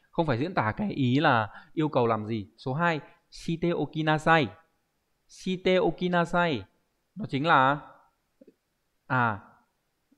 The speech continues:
hãy làm trước cái điều gì đó, đúng không? Dạng nasai là một dạng mang tính chất mệnh lệnh, thường dùng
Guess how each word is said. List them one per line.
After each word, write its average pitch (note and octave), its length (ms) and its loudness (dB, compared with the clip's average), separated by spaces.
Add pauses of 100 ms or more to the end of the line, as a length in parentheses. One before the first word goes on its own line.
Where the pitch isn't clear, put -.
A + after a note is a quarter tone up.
(220)
hãy E3+ 240 -6
làm D3+ 300 2
trước A#3+ 280 -2
cái A#3 80 -4
điều D#3+ 160 4
gì C3 120 0
đó, C3 400 2
đúng C#3 120 -2
không? E3 180 0 (580)
Dạng D3 380 -4
nasai F3 460 0
là C3+ 100 2
một B2 160 -2
dạng C3 220 0 (240)
mang D3 220 -6
tính B2+ 120 -6
chất F3+ 120 -6
mệnh C#3+ 200 -6
lệnh, C3+ 160 -2 (240)
thường A#2+ 240 -6
dùng A#2 280 -6